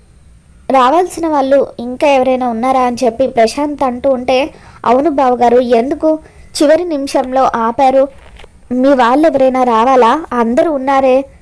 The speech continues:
బంధువులు ఎవరిని పిలవట్లేదని చెప్పారు కదా" అని చెప్పి శౌర్య తండ్రి అంటూ ఉంటాడు. ఇక అప్పుడు రఘురామ్, "నా కళ్ళ ముందే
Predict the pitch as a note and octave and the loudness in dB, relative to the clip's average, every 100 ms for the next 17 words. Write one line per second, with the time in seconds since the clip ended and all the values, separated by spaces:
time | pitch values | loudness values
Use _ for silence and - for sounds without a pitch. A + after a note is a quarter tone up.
0 | - - - - - A3 A#3 A#3+ F4 E4 | -20 -20 -20 -20 -6 0 0 0 0 0
1 | C4+ C4+ C#4 C#4 A#3 B3+ C#4+ D4 C#4 C#4 | 0 0 -2 0 0 0 0 0 0 0
2 | C#4 B3+ G#3+ C4 C#4 C4+ B3 B3 A#3+ C4 | 0 0 2 0 -2 -4 -8 -10 -10 -10
3 | A3+ C4+ B3+ C4+ - - - D4+ B3+ C4+ | -8 -6 -8 -8 -14 -20 -6 0 0 0
4 | C4+ C4 A#3 A#3 B3+ B3 A#3 A#3 A#3+ C4+ | -4 -4 -6 -2 -2 -2 -6 -10 -4 -2
5 | B3+ A#3+ B3+ B3+ B3 - - _ - - | -2 0 0 0 -4 -10 -20 _ -10 -6
6 | D4 D4+ D4 C#4 C4+ C#4 - - - - | -2 -2 2 2 2 0 -10 -20 -18 -4
7 | C4 B3 B3+ C4 C4 C#4+ - - A#3+ C4+ | 0 2 2 0 0 -6 -16 -8 -2 0
8 | E4 F4 D#4 C4+ B3 B3 C4 | 0 0 0 -2 -2 2 2